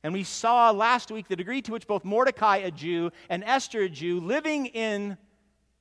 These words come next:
the Persian Empire, had truly assimilated. They weren't living as God's chosen people.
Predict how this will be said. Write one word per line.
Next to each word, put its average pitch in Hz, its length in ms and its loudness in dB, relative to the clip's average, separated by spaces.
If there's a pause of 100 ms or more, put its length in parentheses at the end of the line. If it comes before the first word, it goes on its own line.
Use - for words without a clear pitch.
(140)
the 151 80 -14
Persian 175 360 -4
Empire, 139 640 -2
had 131 320 -4 (120)
truly 190 280 -4
assimilated. 123 680 -10 (600)
They 156 100 -2
weren't 175 280 -4
living 143 420 -4
as 131 200 -6
God's 127 400 -4
chosen 113 560 -10
people. - 540 -20